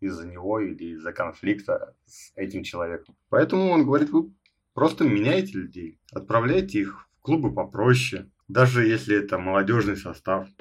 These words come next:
Вот он упоминал, что молодёжный состав, который там, ребята десять лет старались, учились, но они не дотягивают до этого уровня. И у них есть родители, которые вложили всё в своего сына, а он, оказывается, ну, не дотягивает до уровня, там, премьер-лиги, Манчестер Юнайтед, до звёзд.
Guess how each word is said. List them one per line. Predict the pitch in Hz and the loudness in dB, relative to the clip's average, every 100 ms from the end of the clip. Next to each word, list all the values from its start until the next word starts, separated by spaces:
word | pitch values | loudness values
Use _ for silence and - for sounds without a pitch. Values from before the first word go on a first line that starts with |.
| - | -6
Вот | 98 | -4
он | 104 98 | -2 -2
упоминал, | 98 98 98 113 127 | -2 0 2 2 2
что | - - 82 | -2 -8 -8
молодёжный | 87 107 151 135 | -2 2 4 2
состав, | 104 98 - 107 | 0 -2 0 -2
который | - - 92 - | -2 -10 -10 -10
там, | 80 - | -14 -2
ребята | 113 107 135 107 | 0 4 4 2
десять | 98 131 127 98 | 2 0 0 -6
лет | 101 117 | -2 -2
старались, | 123 - 98 110 92 80 | -2 2 6 6 4 -2
учились, | 90 - 117 90 - | -8 -4 -4 -4 -8
но | 104 135 | -2 0
они | 120 131 143 | 2 0 0
не | 131 | 0
дотягивают | 131 131 151 117 101 | 0 2 2 2 -2
до | 92 | -2
этого | 85 92 | -6 -2
уровня. | 101 95 82 76 - | 0 -2 -6 -12 -16
И | - 127 120 107 - | -2 2 2 0 0
у | 123 | 2
них | 165 - | 2 6
есть | 143 123 | 4 6
родители, | 113 127 135 101 98 | 2 4 2 2 2
которые | 101 101 104 | 2 0 2
вложили | 101 101 123 104 | 2 2 2 0
всё | - 123 | 4 2
в | 123 | 2
своего | 107 95 | -2 -2
сына, | 95 - 131 120 92 - | -4 2 2 2 -4 -4
а | 98 | 0
он, | 139 | 4
оказывается, | 123 113 110 104 98 | 2 2 0 -2 -6
ну, | 90 90 90 | -10 -10 -10
не | 85 95 | -8 -2
дотягивает | 104 127 127 107 98 | 0 2 2 2 0
до | 90 | -2
уровня, | 113 101 87 82 | -4 -4 -8 -12
там, | - 76 | -16 -18
премьер-лиги, | - 95 95 95 160 127 | -6 -2 -2 0 0 0
Манчестер | 92 98 92 87 | -2 -4 -12 -6
Юнайтед, | 107 127 - | -2 -2 -2
до | 98 | -2
звёзд. | 98 101 95 - | -2 0 -2 -4